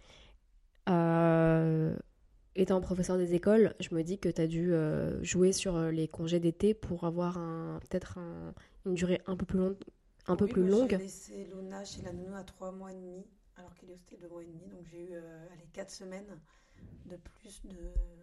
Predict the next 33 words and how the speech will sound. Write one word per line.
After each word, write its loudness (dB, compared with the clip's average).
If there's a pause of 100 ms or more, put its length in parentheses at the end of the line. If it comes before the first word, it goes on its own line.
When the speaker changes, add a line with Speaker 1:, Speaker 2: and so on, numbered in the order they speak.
(140)
Speaker 2:
congés -12
grâce -12
aux -14
vacances -16
d'été. -16 (360)
Speaker 1:
D'accord. 2 (100)
Speaker 2:
Donc -20
c'était -14
chouette. -18 (1600)
Speaker 1:
Donc 0
elle 8
avait, 8 (440)
donc 6
Speaker 2:
Trois -4
mois -2
Speaker 1:
c'était 4
en, 12
Speaker 2:
et 2
demi. 0
Speaker 1:
donc 4
c'était 2
en 4
septembre, 2
elle 2
Speaker 2:
Ouais, 4
Speaker 1:
avait 6
trois 2
Speaker 2:
elle -2
est -2
Speaker 1:
mois -2
et -2
demi. -4
Speaker 2:
rentrée -8